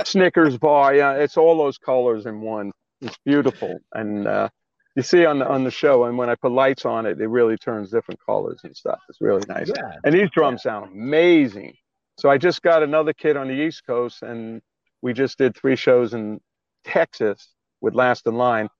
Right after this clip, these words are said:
Speaker 1: And that bass drum just, I didn't even need a microphone on it 'cause I don't put anything in the bass drum. There's just a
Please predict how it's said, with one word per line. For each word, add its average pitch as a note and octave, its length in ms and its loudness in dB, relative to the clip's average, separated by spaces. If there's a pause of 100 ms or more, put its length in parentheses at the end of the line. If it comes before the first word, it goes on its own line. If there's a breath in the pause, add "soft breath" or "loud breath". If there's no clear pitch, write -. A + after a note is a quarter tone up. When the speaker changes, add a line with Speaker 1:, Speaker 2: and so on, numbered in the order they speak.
(200)
Speaker 1:
And A#2 140 -2
that D3 260 0
bass C#3+ 260 2
drum G#2+ 320 -4
just, A2 400 -8 (300)
I D3+ 120 2
didn't E3 220 0
even C#3 320 -4
need C3+ 220 -6
a A#2 60 -8
microphone A#2+ 840 -6
on G2 220 -10
it - 120 -12 (420)
'cause C3 100 -2
I D#3+ 120 2
don't F3+ 180 0
put E3+ 140 2
anything D3+ 420 0
in B2+ 80 -4
the A2+ 80 -2
bass C3 260 0
drum. F#2+ 220 -10
There's G#2 140 -10
just - 260 -10
a G2+ 40 -16